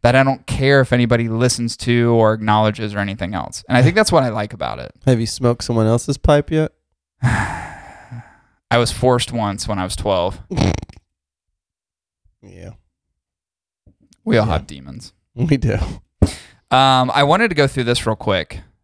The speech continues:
Speaker 1: because I thought it was hilarious. <laughs> So, Cigar Aficionado was released. It's, like, top
Speaker 2: Yeah.
Speaker 1: nine,
Speaker 2: Yeah.
Speaker 1: minus the number one. Did you look at 'em yet?
Speaker 2: I saw some of 'em, yeah.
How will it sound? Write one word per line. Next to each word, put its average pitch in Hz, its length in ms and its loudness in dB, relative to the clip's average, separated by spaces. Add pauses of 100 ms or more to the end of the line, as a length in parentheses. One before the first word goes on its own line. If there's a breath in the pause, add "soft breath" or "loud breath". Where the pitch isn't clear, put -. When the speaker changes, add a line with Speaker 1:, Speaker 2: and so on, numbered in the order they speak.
Speaker 1:
because 113 960 2 (140)
I 117 80 -2
thought 113 260 4
it 107 180 2
was 104 440 0 (160)
hilarious. 90 840 0
<laughs> - 20 -20 (160)
So, 123 400 2 (200 soft breath)
Cigar 139 340 4
Aficionado 127 520 0
was 120 140 -8
released. 117 340 -6
It's, - 280 -16
like, 113 180 -2
top 113 280 2
Speaker 2:
Yeah. 107 180 4 (120)
Speaker 1:
nine, 123 540 0
Speaker 2:
Yeah. 107 240 -2
Speaker 1:
minus 123 300 4
the 123 180 0
number 117 260 4
one. 110 380 2 (100)
Did 127 220 -2
you 143 100 2
look 113 160 0
at 127 120 2
'em 135 100 2
yet? 147 320 4
Speaker 2:
I 117 140 4
saw 117 240 2
some 107 200 -2
of 104 140 0
'em, 104 140 -4
yeah. 107 220 0